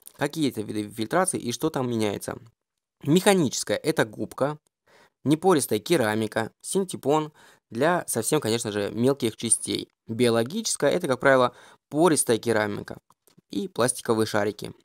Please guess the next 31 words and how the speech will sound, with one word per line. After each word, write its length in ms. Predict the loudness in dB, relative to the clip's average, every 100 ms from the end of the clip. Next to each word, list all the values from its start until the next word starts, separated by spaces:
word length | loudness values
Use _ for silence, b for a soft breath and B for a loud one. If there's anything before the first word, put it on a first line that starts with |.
| _ _ _
Есть 280 | -2 -2 -2
еще 140 | -2
и 120 | -4 -2
третья, 340 | -2 -2 -4
химическая, 640 | -4 -2 0 -2 -4 -4 -6 B B B B
в 60 |
которой 260 | -2 2 4
меняется 440 | 4 0 0 -2
уголь, 420 | -2 -2 2 0 0
цеолит 560 | 0 2 2 0 -4 -8
и 140 | -8
торф, 340 | -2 -2 -2 -8
ну, 200 | -6 -2
либо 240 | 0 0 -2
что-то 260 | 0 -2
из 160 | -2 -4
этого. 360 | -8 -6 -10 -10 -20 B B B
Следующим 460 | 0 2 2 0 0
шагом 340 | 0 2 0
будет 220 | 0 -2
выбор 320 | 0 0 0 -2 b -2
обогревателя. 720 | 0 2 2 2 2 0 0
Они, 140 | 0
кстати, 200 | -2 -4
тоже 240 | 0 0 0
бывают 360 | 0 0 0
двух 280 | -4 -6 -6
видов, 360 | -6 0 0 -2
стеклянный 480 | -4 0 0 0 -2
и 220 | -6 -8
пластиковый. 840 | -2 0 2 -2 -8 -10 -8 -8